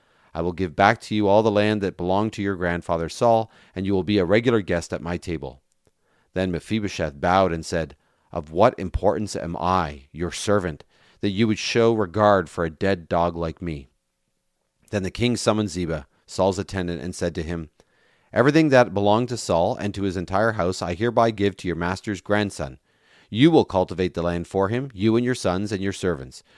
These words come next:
You will bring its produce, and it will be food for your master's grandson to eat.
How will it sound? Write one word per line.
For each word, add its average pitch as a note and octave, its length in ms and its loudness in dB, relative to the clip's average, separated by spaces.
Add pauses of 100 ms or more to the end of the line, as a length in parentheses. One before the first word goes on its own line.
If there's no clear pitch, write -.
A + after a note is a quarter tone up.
(140)
You G#2+ 80 2
will G#2 80 4
bring A2 260 0
its F#2 120 -4
produce, A#2 480 0
and F#2+ 180 -4
it F#2 240 -4
will E2+ 160 -6
be D#2 140 -12
food B2 340 -2
for - 120 -10
your E2+ 100 -4
master's F#2+ 380 -6
grandson F2 480 -4
to - 140 -14
eat. D2+ 180 -12